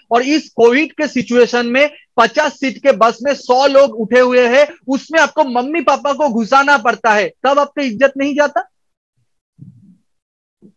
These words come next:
अगर इज्जत जाना है तो हर एक जगह पे जानी चाहिए। हम जिस इज्जत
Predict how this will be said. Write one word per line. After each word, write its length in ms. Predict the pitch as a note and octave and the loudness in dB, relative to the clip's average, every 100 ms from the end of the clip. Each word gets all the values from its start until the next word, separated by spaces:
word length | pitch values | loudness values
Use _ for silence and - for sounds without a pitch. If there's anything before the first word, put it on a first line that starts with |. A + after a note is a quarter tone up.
| _ - | _ -6
अगर 240 | G3+ C#4+ | 0 0
इज्जत 420 | B3 A#3 F#3 D4 A3+ | 0 -4 0 0 0
जाना 420 | E3+ G3 G#3+ C4+ | 0 0 0 -2
है 140 | A3 | -4
तो 120 | G3+ | -6
हर 160 | F3+ G3 | -4 -2
एक 160 | G#3 E3 | -4 -4
जगह 180 | E3+ | -6
पे 160 | G#3 A#3+ | -2 -2
जानी 260 | A3+ A3+ G#3+ | -4 -6 -6
चाहिए। 240 | G#3 F#3 - _ _ _ _ _ _ _ _ _ - | -8 -8 -14 _ _ _ _ _ _ _ _ _ -4
हम 140 | B3+ C4 | -2 0
जिस 320 | F#3+ D#4+ - | 0 -2 0
इज्जत 440 | B3 G#3+ F#3 C4+ | -2 -2 2 0